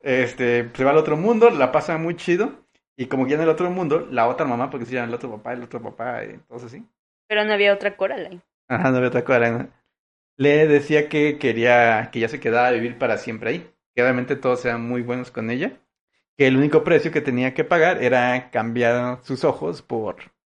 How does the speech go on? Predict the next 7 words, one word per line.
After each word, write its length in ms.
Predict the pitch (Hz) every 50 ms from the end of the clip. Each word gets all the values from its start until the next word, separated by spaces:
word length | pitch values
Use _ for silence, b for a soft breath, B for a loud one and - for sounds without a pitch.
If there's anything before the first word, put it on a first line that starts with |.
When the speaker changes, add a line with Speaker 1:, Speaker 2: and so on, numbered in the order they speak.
| _ _ _ _ _ _ _ _ _ _ _ _
Speaker 2:
Por 80 | 185 185
los 220 | 190 185 185 175
de 60 | 190
botones. 360 | 185 180 185 - - 190 190
Speaker 1:
por 120 | 156 120 110
botones, 540 | 113 107 107 - 127 120 123 120 107 113 - -
ajá. 320 | 117 117 120 120 117 -